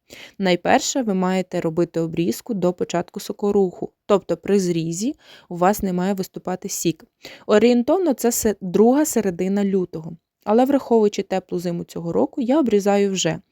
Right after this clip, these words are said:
Ви орієнтуєтесь по погоді у вашому регіоні.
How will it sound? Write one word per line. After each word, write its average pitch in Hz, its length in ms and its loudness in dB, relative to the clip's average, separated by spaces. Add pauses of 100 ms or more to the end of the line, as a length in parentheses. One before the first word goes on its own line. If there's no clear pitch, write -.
(140)
Ви 180 260 0
орієнтуєтесь 240 680 0
по - 200 -8
погоді 180 500 0
у 180 80 -12
вашому 180 480 -4
регіоні. 180 520 -2